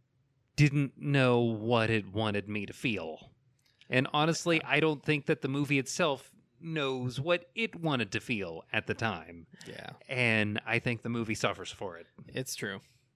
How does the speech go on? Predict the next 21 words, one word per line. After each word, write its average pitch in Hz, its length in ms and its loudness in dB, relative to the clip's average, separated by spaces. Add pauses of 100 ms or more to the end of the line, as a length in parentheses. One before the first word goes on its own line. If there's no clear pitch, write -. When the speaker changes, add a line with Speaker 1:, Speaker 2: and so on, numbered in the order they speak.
(140)
Speaker 2:
Yeah, 101 240 -10
I 113 100 -2
would 139 140 0
agree 113 200 -4
with 107 140 -4
that. 110 300 0
And 110 220 -6
quite 147 200 6
honestly, 127 540 2
I'm 117 200 -2
almost 113 440 -4
directly 107 400 -6
in 98 80 -10
line 101 220 -8
with 104 140 -10
you 110 100 -6
on 107 100 -8
the 98 100 -12
six. - 420 -8
It's 98 140 -12
just, - 320 -14